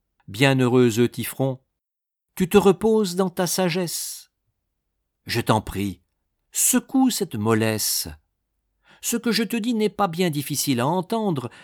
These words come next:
c'est tout simplement le contraire de ce qu'avance un poète. Tu n'oses pas chanter Zeus, qui a créé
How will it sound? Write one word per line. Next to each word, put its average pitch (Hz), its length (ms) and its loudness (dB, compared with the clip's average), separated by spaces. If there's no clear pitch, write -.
c'est - 180 -8
tout - 140 -10
simplement 107 680 -4
le 95 120 -4
contraire 139 800 -2
de 135 120 0
ce 135 100 -4
qu'avance 160 460 -2
un 170 80 0
poète. 202 580 -2
Tu 131 160 -2
n'oses 147 440 2
pas 165 220 4
chanter 156 380 -4
Zeus, 175 760 -2
qui 123 160 -2
a 135 80 4
créé 143 500 -4